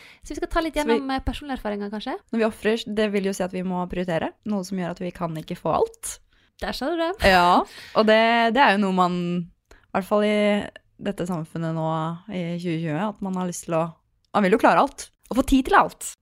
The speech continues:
Speaker 2: Og det er jo egentlig ikke fysisk mulig, er det det?
Speaker 1: Nei, det er jo ikke det. Du
Speaker 2: Nei.
Speaker 1: kan ikke få alt. Men, eh, spørsmålet er jo på en måte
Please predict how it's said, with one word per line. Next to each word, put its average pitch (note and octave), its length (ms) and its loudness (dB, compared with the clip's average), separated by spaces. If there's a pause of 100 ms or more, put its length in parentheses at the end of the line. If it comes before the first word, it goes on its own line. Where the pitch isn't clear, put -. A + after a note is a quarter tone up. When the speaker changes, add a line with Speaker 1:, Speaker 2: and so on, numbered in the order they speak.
(120)
Speaker 2:
Og A#3 100 -2
det C4+ 80 4
er C#4+ 1300 2
jo A#3 100 2
egentlig F#3 300 -4
ikke F#3+ 100 -8
fysisk F3+ 240 -8
mulig, F#3 160 -2
er G#3+ 180 -2
det - 40 -2
det? - 340 -10
Speaker 1:
Nei, D4+ 140 2
det D#4+ 100 0
er E4 140 2
jo G3+ 80 0
ikke F#3+ 60 -10 (100)
det. F3 60 -10 (180)
Du G#3 40 0
Speaker 2:
Nei. - 60 0
Speaker 1:
kan D#4+ 160 0
ikke - 140 -14
få A#3 100 -2
alt. - 320 -8 (100)
Men, B3 200 -4
eh, A#3+ 240 -2
spørsmålet A3+ 420 -6
er A3+ 160 0
jo G#3+ 140 -2
på G#3 100 -10
en G3+ 100 -6
måte G3+ 260 -6